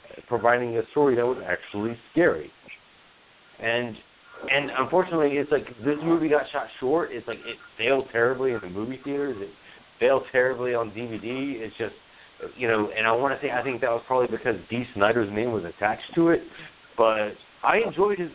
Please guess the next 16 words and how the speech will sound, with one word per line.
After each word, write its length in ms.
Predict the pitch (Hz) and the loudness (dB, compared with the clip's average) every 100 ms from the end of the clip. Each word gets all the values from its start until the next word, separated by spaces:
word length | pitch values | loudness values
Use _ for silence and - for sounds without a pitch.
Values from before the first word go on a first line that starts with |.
| - | -12
his 140 | 147 135 | -10 -8
role 320 | 123 170 165 113 | -2 0 0 -4
as 60 | |
Captain 300 | - 143 143 | -4 -6 -6
Howdy. 340 | 117 160 165 165 | -6 -6 -6 -10
I 120 | 104 | -8
enjoyed 480 | 113 110 107 143 147 104 - - - - | -8 -8 -4 -4 -6 -10 -16 -20 -20 -12
his 100 | 110 - | -8 -4
acting. 380 | - - 151 | -4 -2 0
I 100 | 117 113 | 2 2
enjoyed 380 | 107 123 127 123 - 98 113 101 | 4 4 4 0 -10 -12 -10 -2
what 180 | 113 131 | 0 0
he 140 | 139 | -4
did 280 | 117 127 104 | -4 -4 -2
with 160 | 98 123 | -2 -2
the 80 | 123 | -4